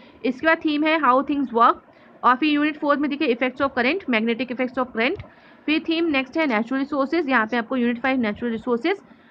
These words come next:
आर environment, ये सब करना है। इसके बाद देखिए only for internal assessment, next एक, अ, note आ गया। तो unit five में जो भी आप नीचे चीज़ पढ़ोगे,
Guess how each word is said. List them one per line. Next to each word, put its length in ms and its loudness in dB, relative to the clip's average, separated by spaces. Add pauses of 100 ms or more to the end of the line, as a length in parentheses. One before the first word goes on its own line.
(140)
आर 220 6
environment, 460 2
ये 180 2
सब 160 -4
करना 240 -2
है। 120 -2 (320)
इसके 200 -2
बाद 120 4
देखिए 220 0
only 300 4
for 200 0
internal 400 0
assessment, 440 -4
next 320 -2
एक, 240 -6
अ, 140 4
note 220 2
आ 80 4
गया। 180 -2 (360)
तो 80 2
unit 320 2
five 320 0
में 100 0
जो 160 0
भी 120 2
आप 220 2
नीचे 240 -2
चीज़ 280 -4
पढ़ोगे, 440 2